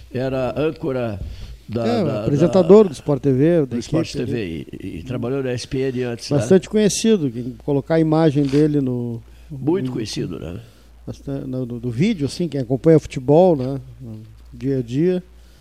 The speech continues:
Speaker 2: começou com uma dor de cabeça muito forte, foi rápido, né, teve no U T I, tinha sobrepeso ele, mas,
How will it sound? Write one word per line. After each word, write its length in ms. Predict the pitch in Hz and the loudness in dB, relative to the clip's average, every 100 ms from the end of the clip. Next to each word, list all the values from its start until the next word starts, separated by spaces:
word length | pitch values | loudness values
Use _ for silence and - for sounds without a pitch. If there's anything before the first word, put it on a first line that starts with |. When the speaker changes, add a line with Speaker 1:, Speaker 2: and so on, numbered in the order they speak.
| - - _ - | -20 -20 _ -16
Speaker 2:
começou 240 | 127 - | -10 -6
com 100 | 139 | -4
uma 120 | 147 | -2
dor 220 | 123 156 143 | 2 0 0
de 60 | |
cabeça 440 | - 127 139 143 131 | -6 -2 -2 -2 -2
muito 180 | 131 | -4
forte, 640 | - 143 151 165 - 196 180 - - - 143 127 _ _ - | -4 -2 -2 -2 -6 -8 -8 -12 -20 -20 -20 -20 _ _ -20
foi 120 | 143 | -14
rápido, 500 | 147 180 185 131 120 | -6 -6 -6 -10 -10
né, 160 | 117 127 | -10 -10
teve 220 | 127 123 | -12 -8
no 120 | 135 | -8
U 20 | |
T 120 | 127 135 | -8 -8
I, 500 | 127 170 185 143 113 - - - _ _ - - - - - - - _ _ - | -6 -6 -8 -10 -12 -18 -20 -20 _ _ -20 -20 -20 -20 -20 -20 -20 _ _ -14
tinha 100 | 139 | -4
sobrepeso 680 | 202 208 196 208 214 117 135 | 0 0 2 6 6 4 0
ele, 200 | 147 120 | -2 -6
mas, 320 | 107 107 | -14 -16